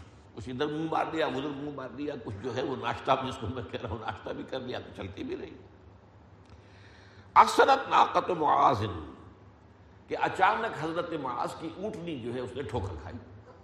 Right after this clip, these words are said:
کسی چیز سے ٹھوکر لگی۔ فَقَبَحَهَا بِالزَّمَامِ، تو حضرت معاذ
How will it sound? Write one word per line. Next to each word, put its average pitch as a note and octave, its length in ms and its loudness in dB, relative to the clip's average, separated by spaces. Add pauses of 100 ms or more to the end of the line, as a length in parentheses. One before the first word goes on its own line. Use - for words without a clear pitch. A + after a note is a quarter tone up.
(220)
کسی B2+ 220 -10
چیز B2 300 -10
سے G2 180 -10
ٹھوکر - 320 -8
لگی۔ - 220 -12 (1120)
فَقَبَحَهَا F3 800 10
بِالزَّمَامِ، A#2+ 680 0 (1040)
تو D3+ 80 2
حضرت F3 380 -2
معاذ D3 340 0